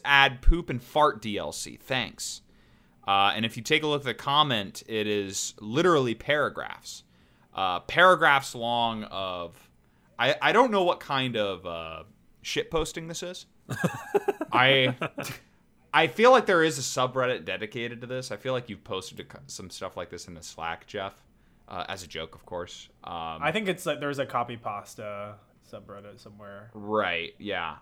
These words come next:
Speaker 1: Um, it, I, I don't wanna read it. Garrett, you can read a little bit i-, if, if you really want to. Um,
Speaker 2: Sure.
Speaker 1: yeah, I, I pass that off to you.
Speaker 2: Sure. Bus nut, very good. Me likey. Hello.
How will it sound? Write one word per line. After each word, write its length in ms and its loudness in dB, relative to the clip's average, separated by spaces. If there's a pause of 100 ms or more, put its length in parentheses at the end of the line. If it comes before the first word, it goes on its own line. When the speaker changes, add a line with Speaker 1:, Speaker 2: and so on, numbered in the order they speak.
Speaker 1:
Um, 600 -2 (180)
it, 180 -6 (100)
I, 380 0 (160)
I 80 -4 (260)
don't 300 0
wanna 200 -6
read 280 -10
it. 160 -8
Garrett, 240 2
you 80 -10
can 180 -8
read 140 -10
a 60 -12
little 240 -16
bit 260 -10 (100)
i-, 300 -8
if, 140 -12 (120)
if 160 -16
you 140 -14
really 220 -10
want 260 -14
to. 240 -10 (240)
Um, 380 -10
Speaker 2:
Sure. 340 4
Speaker 1:
yeah, 60 0
I, 140 0 (200)
I 40 -6
pass 240 -6
that 120 -10
off 160 -12
to 80 -20
you. 160 -14 (200)
Speaker 2:
Sure. 540 -2
Bus 460 -2
nut, 280 0
very 340 2
good. 360 0
Me 120 -4
likey. 540 0 (280)
Hello. 480 4